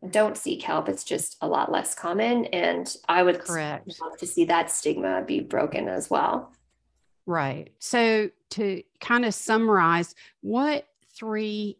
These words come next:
Speaker 2: actionable steps would you suggest to women who've experienced trauma that want to get on the path to healing?
Speaker 1: I would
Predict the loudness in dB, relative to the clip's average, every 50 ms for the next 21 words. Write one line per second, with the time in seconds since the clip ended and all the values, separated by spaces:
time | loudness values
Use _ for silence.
0 | -6 -6 -4 -4 -4 -6 -4 -2 -2 0 -2 -4 -4 -6 -8 -4 0 0 0 0
1 | 0 -4 -8 -10 -6 -4 -4 -4 -4 -4 -2 0 0 2 0 0 -2 -4 -4 -4
2 | -4 -4 -4 -2 -2 0 0 0 -2 -4 -6 -8 -6 -6 -2 0 2 2 2 2
3 | 2 0 0 -2 -4 -4 -6 -8 -4 0 2 2 2 2 0 -4 -4 -6 -12 -8
4 | -4 0 2 2 4 4 4 4 4 2 0 -4 -10 -10 -4 0 0 2 2 2
5 | 0 -2 -2 -4 -4 -2 -2 -4 -2 -2 0 0 0 0 -2 _ -8 -6 -6 -6
6 | -4 -2 0 0 0 0 -2 -4 -2 0 0 0 -2 -4 -6 -6 -4 -2 -2 -2
7 | -2 -4 -8 -14 -10 -6 -6 -2 0 0 0 0 0 -4 -6 -8 -8 -10 -12 -14
8 | -16 _ _ _ _ _ _ _ _ _ _ _ _ _ -6 -6 -6 -6 -10 -20
9 | _ _ _ _ _ _ _ _ _ _ _ _ _ _ _ 4 6 8 8 8
10 | 8 8 6 6 2 -8